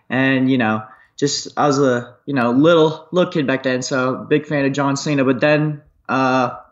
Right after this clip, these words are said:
I used to take these drum lessons, and my instructor, his name was Paul, he said, "Oh, if you watch Monday Night Raw every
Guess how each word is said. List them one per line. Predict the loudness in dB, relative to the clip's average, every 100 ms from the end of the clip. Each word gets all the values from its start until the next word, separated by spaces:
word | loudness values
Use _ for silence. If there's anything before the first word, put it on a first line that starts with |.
| -2
I | 2
used | 2 2 0
to | 0 2 0 -2 -4
take | -2 -2 -2
these | -2 -2
drum | 0 0 2 0
lessons, | -2 -2 -6 -4
and | -2
my | -2 -2 -4 -10 _ _ _ _
instructor, | -2 2 2 0 2 2 2
his | -2 -2
name | 0 -2
was | -4
Paul, | -2 2 4 2 -2 -12 _ _ _
he | 2 4 4 4 2 0
said, | -2 0 2 2
"Oh, | 2 2
if | 2
you | 0
watch | 0 -2 -2
Monday | -4 -2
Night | -2 0
Raw | 2 2 4 2 -2 -12 _
every | -6 -4 -4 -6 -10